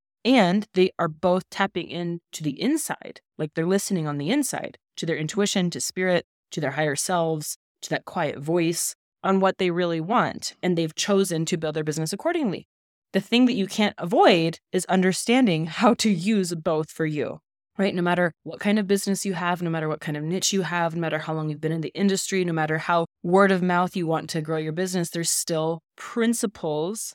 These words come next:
of business success that have to be lived. As an example, you have to have new people coming into your business.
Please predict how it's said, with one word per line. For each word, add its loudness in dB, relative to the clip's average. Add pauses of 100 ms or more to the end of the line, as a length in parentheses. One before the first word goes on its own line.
(100)
of 0
business -2
success -4 (120)
that -2
have -6
to -4
be -2
lived. -4 (520)
As -2
an -2
example, -2 (160)
you -4
have -4
to 0
have 0 (440)
new -2
people -4 (220)
coming -4
into -6
your -2
business. -8